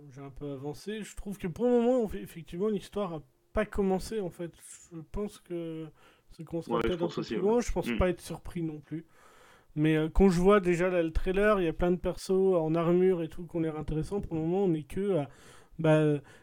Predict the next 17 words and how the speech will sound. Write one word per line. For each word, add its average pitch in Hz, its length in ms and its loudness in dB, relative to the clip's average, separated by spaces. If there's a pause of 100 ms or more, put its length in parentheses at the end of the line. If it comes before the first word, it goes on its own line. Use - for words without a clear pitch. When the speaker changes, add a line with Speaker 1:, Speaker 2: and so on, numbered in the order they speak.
(120)
Speaker 1:
excusez-moi, 185 920 2
euh, 156 440 -4
il 165 120 -6
y 151 60 -6
a 160 40 0
un 165 120 4
monstre 185 440 2
qui - 100 -8
est 170 80 0
apparu 175 440 -2
dans, 156 480 -6
dans 151 120 -10
cette 156 260 -8
zone-là, 165 280 0
est-ce 170 140 -10
que - 60 -12
vous 151 160 -8